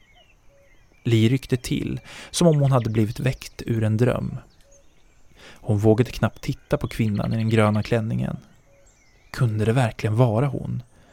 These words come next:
skogens mäktigaste varelse, som nu stod framför henne? Hon tog ett djupt andetag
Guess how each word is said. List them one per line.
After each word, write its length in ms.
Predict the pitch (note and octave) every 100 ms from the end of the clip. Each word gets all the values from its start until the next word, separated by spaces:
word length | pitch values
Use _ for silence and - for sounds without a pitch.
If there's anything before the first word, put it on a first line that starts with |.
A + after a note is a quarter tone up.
| _ _ -
skogens 720 | - - A#2 G#2+ A#2+ A2+ -
mäktigaste 600 | A#2+ A2+ - - A#2+ -
varelse, 720 | A2 A2+ G#2 A#2+ A#2+ - C3+ C3 - _
som 240 | - C#3
nu 180 | A2+ A2
stod 380 | A2+ G#2 G#2+ G#2+
framför 400 | - A#2 A#2+ A#2
henne? 340 | A2 A#2+ G2 - _ _ _ - _ - - - - - - -
Hon 200 | - A#2+
tog 180 | G#2+ G#2+
ett 140 | A2 -
djupt 300 | A2+ A#2 -
andetag 760 | A#2 A2 A2 - C3+ A2 A#2+